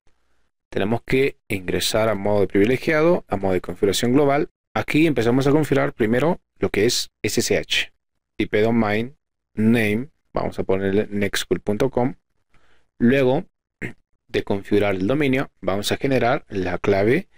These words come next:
R C A para S S H. Crypto key generate R C A. Luego va a salir una petición, ¿verdad? Una petición de el tamaño de la clave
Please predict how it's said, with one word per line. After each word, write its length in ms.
R 240
C 200
A 80
para 380
S 220
S 180
H. 340
Crypto 440
key 380
generate 680
R 340
C 180
A. 140
Luego 240
va 120
a 20
salir 260
una 640
petición, 680
¿verdad? 340
Una 180
petición 640
de 960
el 180
tamaño 380
de 80
la 120
clave 500